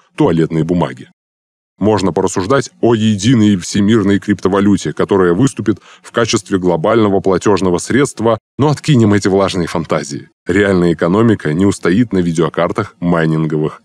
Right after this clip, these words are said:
ферм. И эта тема выходит за рамки данного видео.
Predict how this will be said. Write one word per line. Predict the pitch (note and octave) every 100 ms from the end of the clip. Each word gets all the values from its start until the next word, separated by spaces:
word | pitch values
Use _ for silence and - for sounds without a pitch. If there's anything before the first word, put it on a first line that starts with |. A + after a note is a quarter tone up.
| -
ферм. | - D#2 C#2 - _ -
И | G2+
эта | F#2 D#2+
тема | F2+ G#2+ A2
выходит | F2+ F2 F2+ F#2
за | D#2+ F2 F2
рамки | E2 D#2+ -
данного | D#2 D2+ C#2+ C#2 C#2+ C#2+ -
видео. | D2+ D2+ C2+ B1+ A#1+